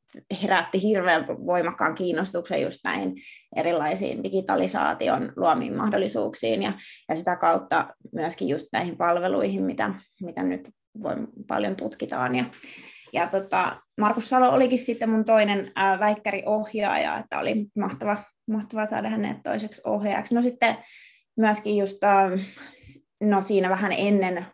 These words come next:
mun gradutyöskentelyä, niin tota, äh, tehtiin yhdessä kurssi, ähm, kurssissa niin sellaista opiskelija-, tota, ryhmätyötä. Se oli tämän e-, edesmenneen, äh, Eetu Luoman kurssilla ja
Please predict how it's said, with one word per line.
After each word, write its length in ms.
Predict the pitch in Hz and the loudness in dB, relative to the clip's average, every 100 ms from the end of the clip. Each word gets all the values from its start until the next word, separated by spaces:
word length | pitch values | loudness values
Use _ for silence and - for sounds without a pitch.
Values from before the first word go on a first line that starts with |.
| - | -10
mun 400 | 165 151 143 139 - | -6 -4 -6 -8 -2
gradutyöskentelyä, 1500 | 220 226 247 233 226 220 208 208 208 202 196 190 185 185 180 | 2 4 2 2 4 4 4 0 -2 0 0 0 2 0 0
niin 300 | 180 175 180 | -2 -6 -4
tota, 380 | 190 185 185 175 233 - - | -4 0 2 4 2 -4 0
äh, 240 | 180 170 | 2 2
tehtiin 520 | 175 180 - 175 160 - - | 0 -4 -4 -4 -4 -10 -2
yhdessä 260 | 208 196 202 - | 0 0 -2 0
kurssi, 580 | 185 185 - 180 - - | 2 0 -2 -2 -2 0
ähm, 240 | 180 165 175 - - | 2 2 0 -8 -14
kurssissa 460 | - 180 - 196 185 | -8 -6 -6 -4 -2
niin 120 | 165 | -2
sellaista 460 | 175 147 - - 185 - - - | -2 -4 -2 -2 -2 -6 -16 -12
opiskelija-, 600 | - 196 196 190 185 185 - - - | -6 -6 -2 0 0 -2 -10 -16 -6
tota, 340 | 185 - 180 | -4 0 0
ryhmätyötä. 800 | 175 226 226 220 226 208 202 196 - - - _ | 0 2 2 4 4 6 4 0 -4 -20 -20 _
Se 80 | 170 | -2
oli 80 | |
tämän 260 | 165 156 139 | 0 0 -2
e-, 300 | - 190 190 - | 4 4 4 0
edesmenneen, 840 | 202 202 208 196 185 185 170 185 - - | 4 4 4 2 2 2 0 -2 -6 2
äh, 220 | 175 160 160 - - | 4 4 0 -10 -4
Eetu 360 | - 220 226 247 | 4 4 4 2
Luoman 480 | 226 214 214 214 - | 4 4 2 0 -4
kurssilla 560 | - 208 208 - 190 190 | -4 -4 -4 -4 2 4
ja 200 | - | 2